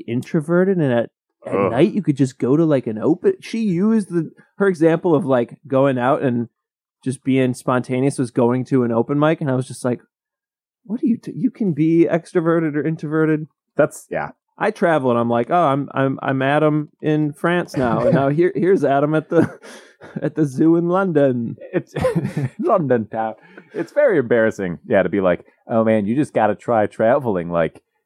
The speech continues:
Speaker 2: you become different people. It's like,
Speaker 1: Yeah.
Speaker 2: "Oh no, I'm secure in who I
Speaker 1: Right, it's
Speaker 2: am.
Speaker 1: like, I know who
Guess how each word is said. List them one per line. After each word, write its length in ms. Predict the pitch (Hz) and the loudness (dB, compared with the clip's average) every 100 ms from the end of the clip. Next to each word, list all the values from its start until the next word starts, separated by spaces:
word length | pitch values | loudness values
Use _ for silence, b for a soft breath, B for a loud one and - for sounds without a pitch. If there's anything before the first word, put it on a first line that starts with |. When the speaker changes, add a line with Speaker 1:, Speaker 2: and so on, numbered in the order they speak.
| _ _ - | _ _ -6
Speaker 2:
you 260 | 98 95 - _ | -2 -2 -4 _
become 340 | 107 - 127 117 | -8 -2 0 2
different 240 | 113 95 | 0 0
people. 200 | 135 113 | -2 -2
It's 100 | 87 | -4
like, 100 | 95 | -4
Speaker 1:
Yeah. 80 | 151 | 0
Speaker 2:
"Oh 100 | 180 | 0
no, 180 | 156 151 | 2 0
I'm 140 | 131 143 | 0 -2
secure 760 | - 127 - 123 113 101 92 - | -8 -12 -6 0 2 2 0 0
in 200 | 107 95 | -2 0
who 220 | 92 104 | -2 0
I 140 | 92 85 | 2 2
Speaker 1:
Right, 80 | - | 2
it's 80 | 87 | 2
Speaker 2:
am. 140 | 202 | 2
Speaker 1:
like, 80 | 175 | 0
I 40 | |
know 160 | 220 220 | 0 2
who 220 | 214 214 | 2 2